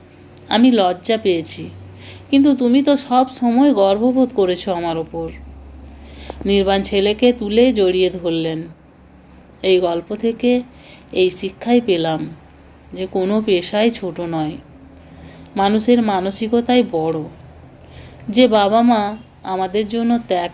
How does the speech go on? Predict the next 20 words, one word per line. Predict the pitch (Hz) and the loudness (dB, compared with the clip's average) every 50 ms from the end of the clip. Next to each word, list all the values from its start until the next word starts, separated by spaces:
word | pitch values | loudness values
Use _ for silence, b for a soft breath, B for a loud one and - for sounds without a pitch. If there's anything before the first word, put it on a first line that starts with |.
| - - | -6 -2
করেন, | 226 214 208 202 185 180 180 185 180 - - - - - - - - - - | 0 0 2 2 0 -2 -2 -6 -12 -14 -18 -20 -20 -20 -20 -20 -20 -12 -6
তারা | - 190 196 196 196 | -2 0 0 0 0
পৃথিবীর | 196 196 196 190 - 226 220 240 254 262 | 0 -2 -4 -2 -2 -2 0 2 2 2
সবচেয়ে | 247 240 - 214 190 185 - - - - 247 247 | 2 0 -4 -4 -4 -6 -6 -8 -4 0 0 2
মূল্যবান | 220 202 190 185 185 190 202 196 185 180 175 170 | 2 0 0 -2 -2 -2 0 0 0 -2 -4 -4
মানুষ। | 170 165 160 160 165 170 165 170 - - - - - - - - - - - - - - B B B B B B B B B B B - | -6 -6 -6 -6 -6 -6 -8 -10 -10 -12 -16 -16 -18 -20 -20 -20 -20 -20 -20 -20 -20 -20 B B B B B B B B B B B -4
যে | 185 208 226 220 214 202 | 0 2 4 4 4 2
মানুষ | 196 185 180 185 196 214 233 247 254 247 - - | 0 -2 -2 -2 0 0 2 2 0 0 -2 -2
নীরবে | 196 196 196 208 220 233 226 233 226 | -2 0 2 2 2 2 2 0 0
কাজ | 220 202 185 180 175 - | -2 -2 -4 -4 -4 -6
করে, | - - 208 214 214 240 240 247 254 269 - - - - - | -6 -4 -2 0 0 2 0 0 -2 -6 -12 -20 -16 -8 -6
তারাই | 202 185 180 196 214 226 233 | -4 -2 -2 0 0 2 2
একদিন | 226 226 220 233 240 233 220 185 | 0 0 0 0 0 0 0 0
বড় | 180 175 180 190 214 233 | 0 0 2 2 2 0
বিস্ময় | 208 180 190 185 180 - - - - 226 214 202 185 | -2 -2 -4 -6 -6 -6 -6 -4 -2 -2 -2 -2 -2
হয়ে | 180 180 175 165 165 | -2 -2 -2 0 0
ওঠে। | 160 160 156 156 180 165 160 170 165 - - - - _ _ _ _ _ _ b b b b b b b b b b b b b b b b | 0 0 -2 -4 -8 -8 -8 -10 -12 -20 -20 -20 -20 _ _ _ _ _ _ b b b b b b b b b b b b b b b b
মানুষের | 208 202 202 214 208 226 220 208 | 0 2 2 0 2 2 2 4
আসল | 196 190 185 - 240 233 233 220 | 4 2 0 0 0 0 0 0
মূল্য | 208 202 202 208 220 226 233 226 208 202 208 | -2 -2 -2 -2 -2 -2 -2 0 -2 -2 -2